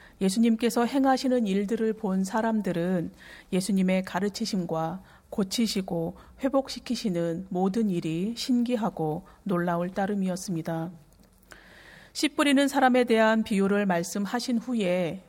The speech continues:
그 비유에 대한 뜻을 말씀해 주셨습니다.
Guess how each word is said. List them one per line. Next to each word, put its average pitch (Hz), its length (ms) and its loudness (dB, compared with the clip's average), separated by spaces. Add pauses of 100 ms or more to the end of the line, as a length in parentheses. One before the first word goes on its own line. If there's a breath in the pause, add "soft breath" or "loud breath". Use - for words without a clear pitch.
그 240 280 2
비유에 214 420 2
대한 180 400 -2
뜻을 180 540 -2 (240 loud breath)
말씀해 175 480 -2
주셨습니다. 175 800 -4